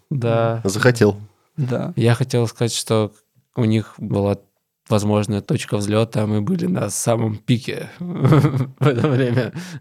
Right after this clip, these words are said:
Speaker 3: Ну, наверное, да. Да и плюс, э, вообще, в принципе, особо никаких военных конфликтов не было. То есть там была какая-то зависимость, э, от, э,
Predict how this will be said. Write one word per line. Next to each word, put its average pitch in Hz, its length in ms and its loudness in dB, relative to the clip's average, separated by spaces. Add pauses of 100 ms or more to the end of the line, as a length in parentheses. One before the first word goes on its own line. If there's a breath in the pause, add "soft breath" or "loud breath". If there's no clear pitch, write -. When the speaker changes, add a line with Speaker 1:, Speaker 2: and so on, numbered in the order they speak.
Speaker 3:
Ну, 139 440 -4
наверное, 170 420 2
да. 170 220 2
Да 151 80 2
и 147 60 2
плюс, 180 420 0
э, 143 220 2
вообще, 135 360 0
в - 80 -4
принципе, 156 400 0
особо 143 320 0
никаких 131 460 -2
военных 139 360 2
конфликтов - 800 -6
не 127 160 0
было. 123 380 -4
То 123 80 -4
есть 127 180 -4
там 127 180 0
была 131 220 2
какая-то 127 400 -2
зависимость, 123 760 -2
э, 123 300 -2
от, 123 380 -8
э, 131 560 -6